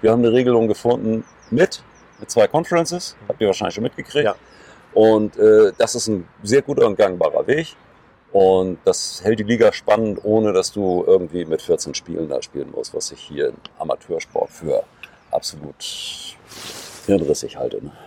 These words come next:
Speaker 2: Ja, das wäre meine nächste Frage gewesen. Bist du auch einer von denen, die sagen, Regionalliga, Oberliga, die Saison ist einfach zu lang? Oder es sind zu viele Spiele, sagen wir so.
Speaker 1: Es sind zu viele Spiele. Ob sie nun lang oder kurz ist, ob wir nun vier Wochen dazwischen Pause haben oder nicht.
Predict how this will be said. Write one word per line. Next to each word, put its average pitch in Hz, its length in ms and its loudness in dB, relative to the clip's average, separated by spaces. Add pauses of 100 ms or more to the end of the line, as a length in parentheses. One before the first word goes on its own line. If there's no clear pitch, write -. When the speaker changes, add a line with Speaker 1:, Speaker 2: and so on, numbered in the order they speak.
(140)
Speaker 2:
Ja, 113 140 -2
das - 180 0
wäre 147 80 2
meine 143 200 2
nächste 147 200 -2
Frage 113 300 0
gewesen. 107 340 -12
Bist 113 140 -6
du 131 60 6
auch 127 140 4
einer 135 180 -2
von 135 160 -6
denen, 135 380 -2 (120)
die 127 80 -2
sagen, 127 460 2 (120)
Regionalliga, 127 520 2
Oberliga, 123 480 0
die 113 80 -6
Saison 113 280 -2
ist 117 100 -6
einfach 113 200 -4
zu - 120 -14
lang? 95 180 -6 (120)
Oder 101 100 -12
es 92 80 -10
sind 117 120 -8
zu 113 80 -8
viele 110 180 -6
Spiele, 98 320 -8
sagen 90 140 -20
wir 95 260 -20
so. - 20 -20 (160)
Speaker 1:
Es - 100 -6
sind 160 140 2
zu 135 80 -8
viele 135 200 -6
Spiele. - 360 -4 (200)
Ob - 120 -4
sie 120 100 2
nun 104 140 4
lang 127 200 2
oder 101 160 2
kurz - 340 0
ist, 143 160 -4
ob - 140 -8
wir 101 60 -4
nun 95 100 -2
vier 120 240 0
Wochen 104 200 0
dazwischen 90 380 -6
Pause 110 320 2
haben 98 240 -2
oder 90 180 2
nicht. 127 200 -2